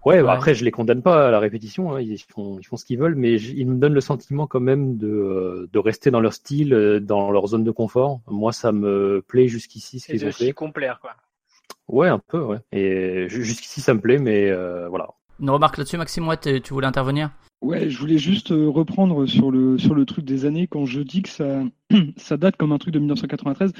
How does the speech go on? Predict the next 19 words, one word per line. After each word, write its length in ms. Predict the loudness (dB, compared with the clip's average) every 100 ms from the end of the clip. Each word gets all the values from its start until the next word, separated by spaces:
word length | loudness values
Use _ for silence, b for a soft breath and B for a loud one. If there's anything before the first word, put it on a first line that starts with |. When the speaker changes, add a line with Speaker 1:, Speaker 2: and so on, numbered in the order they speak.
| B B B
Speaker 4:
je 120 | -10
dis 160 | -8 -4
pas 140 | -4
ça 180 | -2 -2
juste 380 | -2 -6 -6 -4
comme 160 | -4
ça. 100 | -2
En 80 | 0
fait, 140 | 0 -4
ce 100 | -4
que 100 | -6
j'entends 340 | -4 -4 -4
par 160 | -2 -2
là 120 | -2
aussi, 260 | -4 -6
c'est 160 | -4 -4
que 120 | -4
je 100 | -4
trouve, 480 | -2 2 4 4 0